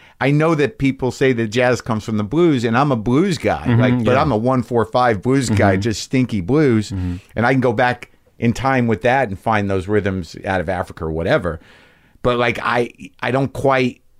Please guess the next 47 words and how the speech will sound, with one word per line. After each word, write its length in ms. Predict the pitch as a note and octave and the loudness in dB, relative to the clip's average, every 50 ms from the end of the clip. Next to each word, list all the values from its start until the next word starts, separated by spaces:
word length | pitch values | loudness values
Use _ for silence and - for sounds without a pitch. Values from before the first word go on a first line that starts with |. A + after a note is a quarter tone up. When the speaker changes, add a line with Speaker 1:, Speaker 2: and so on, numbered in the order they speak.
| _ _ _ _ _ _ _ _ _ _ - | _ _ _ _ _ _ _ _ _ _ -4
Speaker 1:
understand 1040 | - C3 B2+ B2+ A2+ - - - A#2 A#2 A#2 A2+ A2 A2 G2 - G2+ G2 D2 C3 D3+ _ _ _ _ | 0 0 2 2 0 0 -2 -2 0 0 2 2 0 0 -2 -4 -12 -20 -20 -20 -20 _ _ _ _
the 180 | D3 B2 A#2+ A2 | -6 -2 -2 -2
shift 360 | - - - C#3 B2+ - - | -2 0 0 0 0 0 -2
from 260 | - - A#2 G#2+ G#2 | -6 -4 -2 -2 -2
blues 480 | F#2 G#2 A2 A2+ A#2+ A#2 A#2 A2 - - | -2 0 2 2 4 2 2 0 -2 -6
to 160 | - G#2+ F#2+ | -6 -6 -6
jazz. 880 | E2+ D#2+ - - F#2+ D#2+ F2+ E2 C#2+ A1 G1+ - - - - - - - - | -6 -6 -6 -4 -2 -2 -2 -2 -4 -6 -10 -14 -16 -20 -20 -20 -20 -20 -18
Speaker 2:
Sure. 460 | - - - B2+ G2+ F2 D#2+ D#2 D#2 | -12 -6 -2 0 0 0 -2 -4 -6
Speaker 1:
How 200 | - G#2 A2+ A2+ | -6 -2 -2 -2
that 240 | G2 G#2 G2 F2+ E2+ | 0 0 0 -2 -2
opens 380 | E2+ D#2+ - - D#2 C2+ - - | -4 -6 -8 -10 -14 -12 -12 -14
up. 260 | - - - - - - | -14 -16 -18 -18 -8 -2
Speaker 2:
Right. 320 | A#2+ A2 G#2 F#2+ G2+ - - _ - | 0 2 2 0 -2 -6 -12 _ -6
Speaker 1:
You 80 | G#2+ A2+ | -2 -2
know, 80 | G#2+ F#2+ | -2 0
how 200 | G2+ C3 B2+ B2 | 0 0 0 0
does 140 | A#2+ G#2+ | 0 -2
Duke 240 | - C3 A#2 G#2 - | 0 -2 -2 0 2
Ellington 640 | A#2 G#2+ A2+ A2+ G#2 G2 - G2 F2 E2 D#2+ D#2 - _ _ _ - - - - - - - - - | 2 2 2 0 -2 -4 -4 -4 -4 -4 -4 -6 -8 _ _ _ -20 -20 -20 -20 -20 -20 -8 -2 0
play 300 | - A2 G2 F#2+ F2+ E2+ | 2 2 2 2 0 0
in, 240 | E2 E2 D2+ - - - | -2 -4 -6 -8 -8 -6
in, 180 | G2+ G2 G#2 | -4 -4 -2
you 120 | G#2+ G#2 G2+ | -2 -2 -2
know, 80 | F2+ | -2
how 200 | E2 F2 A#2 A#2 | -2 0 0 0
do 120 | A2 A2 G#2 | 0 0 0
the, 280 | F#2+ G2+ F#2 F#2 E2+ F2+ F2+ D#2+ | 0 0 0 -2 -2 -6 -12 -14
th-, 120 | E2+ - - | -14 -16 -16
those 380 | - F#2+ F#2 G#2+ G#2+ A2+ G#2 | -12 -6 -2 0 0 0 -2
guys 380 | - G2 F2+ D#2+ D2 D2 D2 - | -2 -4 -6 -6 -6 -10 -12 -14
do? 260 | - E2 D#2+ C#2 B1+ - - | -10 -10 -10 -10 -10 -10 -8
You, 140 | G2+ G2+ G#2+ | -6 -6 -4
you 160 | A2+ A2+ A2 | -2 -2 -2
know? 160 | G#2 F#2+ E2 - - | -2 -2 -6 -8 -12
Speaker 2:
I 100 | - D#4 | -10 -8
don't 140 | E4+ E4+ E4 D#4+ | -6 -4 -2 0
know 120 | D4+ C#4 | 0 -2
if 100 | G#3 - | -2 -2
you 120 | G#3 F#3+ | -2 -2
have 160 | F#3 F#3 F3 - | -2 -2 -2 -4
to 100 | D3+ A2+ | -2 0
worry 260 | A2+ A#2 A#2+ B2 B2 | 0 2 2 2 2
about 320 | A#2 F#2 G2+ F2+ F2 - - | 0 0 0 -2 -2 -2 -4
that 200 | - D2+ D#2+ - | -6 -8 -6 -8
so 220 | - - E2+ D#2 | -8 -6 -6 -4
much. 380 | D2+ D#2 D#2 D#2 D#2+ - - G2 | -4 -6 -8 -8 -10 -10 -6 -4
Speaker 1:
No? 240 | F#2+ G2 G#2 A2 | -2 0 0 -2